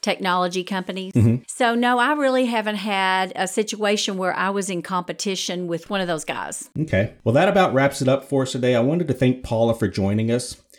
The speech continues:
Speaker 2: If you like the show and you want to hear more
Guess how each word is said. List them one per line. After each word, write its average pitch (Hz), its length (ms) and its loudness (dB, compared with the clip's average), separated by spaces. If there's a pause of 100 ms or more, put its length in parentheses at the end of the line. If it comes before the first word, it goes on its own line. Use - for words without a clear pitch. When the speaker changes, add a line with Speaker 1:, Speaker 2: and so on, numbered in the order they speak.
(340)
Speaker 2:
If 135 280 2
you 135 160 8
like 208 200 2
the 196 60 0
show 139 300 4
and 131 80 4
you 127 80 4
want 131 120 4
to 120 60 2
hear 135 140 2
more 117 400 2